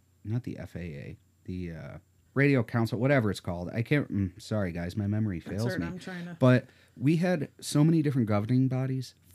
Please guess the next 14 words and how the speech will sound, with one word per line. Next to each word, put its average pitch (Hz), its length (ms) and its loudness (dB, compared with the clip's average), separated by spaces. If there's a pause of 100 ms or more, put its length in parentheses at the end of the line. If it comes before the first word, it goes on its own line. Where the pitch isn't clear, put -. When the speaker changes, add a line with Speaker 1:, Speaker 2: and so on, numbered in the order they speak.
Speaker 1:
fighting 107 500 2 (540)
the 101 360 -2
ownership 101 560 -2
of 76 160 -10
ham 87 280 -4
radios. 85 520 -8
The 107 140 0
government 127 400 4
literally 104 400 2
tried 87 220 -4
to 85 60 -4
make 82 200 -6
them 80 140 -6
illegal. 78 500 -10